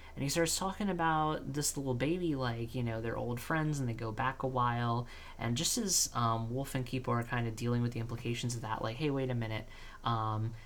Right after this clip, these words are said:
he metamorphoses, like, four times and just kind of progresses through his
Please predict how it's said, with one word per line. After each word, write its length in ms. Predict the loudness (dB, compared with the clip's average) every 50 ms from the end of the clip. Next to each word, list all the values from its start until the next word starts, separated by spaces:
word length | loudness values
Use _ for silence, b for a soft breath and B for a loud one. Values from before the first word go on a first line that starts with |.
| B B
he 180 | -8 -4 -2 0
metamorphoses, 1080 | 2 2 2 2 0 0 0 0 0 0 0 0 0 0 2 2 2 2 2 2 2 0
like, 320 | 0 -2 -2 -4 -8 b b b b b b b
four 680 | -16 -14 -12 -10 -6 -2 0 2 4 4 6 4 4 2
times 880 | 0 -2 0 0 2 2 2 0 0 0 0 0 2 4 4 4 2 B B B B -6 -2
and 140 | 0 2 4
just 180 | 4 2 2
kind 240 | 2 2 2 2 2
of 180 | 0 0 -4 -2
progresses 760 | 0 0 0 2 2 2 2 2 2 2 2 2 2 0
through 180 | 0 0 -2 0
his 240 | 0 0 -2 -2